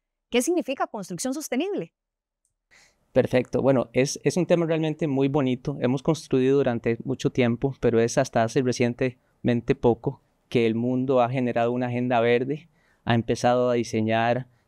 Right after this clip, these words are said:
Speaker 2: casas de manera sostenible, edificios, materiales, y más recientemente que el proceso de producción en la obra, que normalmente lo vemos como que es sucio, hemos ido diciendo, bueno, ¿será que la construcción siempre tiene que ser sucia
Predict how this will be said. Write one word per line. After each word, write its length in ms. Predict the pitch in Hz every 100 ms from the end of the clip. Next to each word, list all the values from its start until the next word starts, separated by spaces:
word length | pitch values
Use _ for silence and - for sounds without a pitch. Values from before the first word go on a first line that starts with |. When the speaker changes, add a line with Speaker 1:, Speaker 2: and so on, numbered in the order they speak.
| _ -
Speaker 2:
casas 400 | 123 117 143 127
de 80 |
manera 260 | 113 110 113
sostenible, 800 | 117 113 120 120 120 120 123 -
edificios, 880 | 117 113 107 139 127 - 139 127 -
materiales, 960 | 160 110 - 107 117 131 143 165 - _ _ _ -
y 120 | 127
más 240 | 117 127
recientemente 800 | 139 - 151 147 139 131 131 151 -
que 200 | - 117
el 220 | 110 - _ -
proceso 420 | 117 - 120 156
de 80 | 151
producción 680 | 147 135 113 - 143 135 113
en 120 | 107
la 140 | 104
obra, 460 | 113 123 139 165 160 _
que 100 | 123
normalmente 520 | 110 110 120 127 123
lo 100 | 135
vemos 300 | 135 131 107
como 180 | - 110
que 220 | - 110
es 80 | 113
sucio, 460 | - 143 - 160 - _ _ _ -
hemos 320 | 131 139 139
ido 180 | 139 143
diciendo, 440 | 131 127 127 131
bueno, 280 | 123 139 135 _
¿será 320 | - - 113 123
que 120 | 160
la 80 | 151
construcción 460 | - - - 135
siempre 320 | 123 135 139
tiene 180 | 139 127
que 120 | 123
ser 140 | 127 110
sucia 480 | - 147 - 165